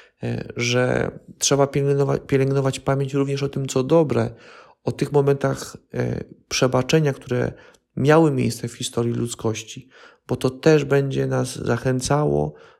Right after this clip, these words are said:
do kontynuowania drogi przebaczenia. Będzie nam pokazywało, że przebaczenie jest możliwe.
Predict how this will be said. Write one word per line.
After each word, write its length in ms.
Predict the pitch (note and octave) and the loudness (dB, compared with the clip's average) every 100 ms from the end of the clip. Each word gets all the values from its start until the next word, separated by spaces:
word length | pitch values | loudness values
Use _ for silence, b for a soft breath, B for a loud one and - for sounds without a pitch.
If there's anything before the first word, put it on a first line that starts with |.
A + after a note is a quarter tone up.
| B | B
do 500 | - A#2+ B2+ B2+ B2+ B2+ | -8 -2 0 0 -2 -2
kontynuowania 720 | C#3+ C3+ C3+ C3+ C3+ C3 B2+ | -2 0 0 2 2 2 0
drogi 240 | B2+ B2 | -4 -6
przebaczenia. 580 | A#2+ - B2 A#2+ A#2 A#2 | -8 -6 -6 -4 -4 -2
Będzie 200 | A#2+ B2 | -2 -2
nam 120 | B2+ | -4
pokazywało, 640 | B2+ A#2+ B2+ C3 C#3+ C#3 C3 | -4 -2 0 2 4 4 2
że 200 | B2+ C3 B B B B _ _ _ _ _ _ _ | 0 -4 B B B B _ _ _ _ _ _ _
przebaczenie 680 | - B2 C3+ C3 D3 D3+ D3+ - - - | 0 2 2 2 0 2 -2 -4 -14 -2
jest 340 | C3+ C#3 - | 0 0 -2
możliwe. 560 | C#3+ C3 B2 A2+ G#2+ | -4 -2 -2 -4 -4